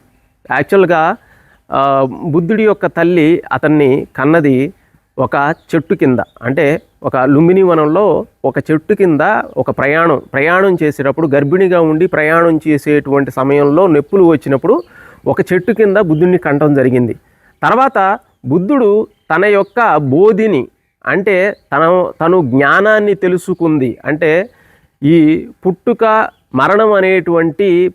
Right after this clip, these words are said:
పరిభ్రమణ చక్రం నుంచి బయటపడటానికి అవసరమైనటువంటి జ్ఞానాన్ని పొందింది బోధి వృక్షం కింద.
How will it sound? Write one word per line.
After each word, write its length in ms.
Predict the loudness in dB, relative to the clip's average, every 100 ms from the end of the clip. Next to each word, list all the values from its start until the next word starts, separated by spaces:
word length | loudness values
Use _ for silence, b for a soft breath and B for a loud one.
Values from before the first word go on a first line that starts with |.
| -2
పరిభ్రమణ 540 | 0 2 0 0 0 -2 -6
చక్రం 360 | -4 -2 0
నుంచి 320 | 2 0 -2
బయటపడటానికి 1400 | -2 0 0 0 -2 -2 0 0 2 0 -2 -2 0 0 -4 _ _ _ _ -6
అవసరమైనటువంటి 840 | -2 0 2 2 2 2 0 0 0
జ్ఞానాన్ని 480 | 0 2 2 0
పొందింది 680 | 0 0 0 0 0 -2 -4 -10 -14 -4
బోధి 340 | 0 2 2
వృక్షం 380 | 0 -2 -4 -4
కింద. 220 | -2 -4